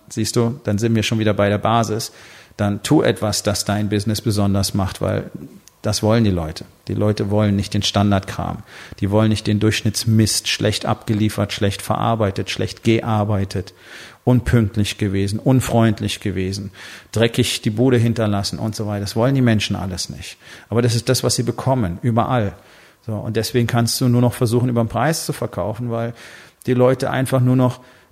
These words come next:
nach dem Preis gucken, weil es ist ja eh alles nicht genau das, was ich will.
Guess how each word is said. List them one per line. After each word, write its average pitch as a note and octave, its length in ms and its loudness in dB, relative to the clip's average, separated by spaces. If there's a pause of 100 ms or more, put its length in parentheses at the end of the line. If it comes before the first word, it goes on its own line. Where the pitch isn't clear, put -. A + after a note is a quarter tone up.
(220)
nach A#2 180 2
dem C3 120 2
Preis A#2+ 420 0
gucken, D3+ 380 0
weil A#2 120 2
es A#2 140 -2
ist B2+ 100 -6
ja C#3 120 0
eh E3+ 180 0
alles C3+ 340 0
nicht B2+ 260 -2
genau A2+ 300 0
das, G#2 300 -6
was G2+ 180 -8
ich - 180 -12
will. - 200 -14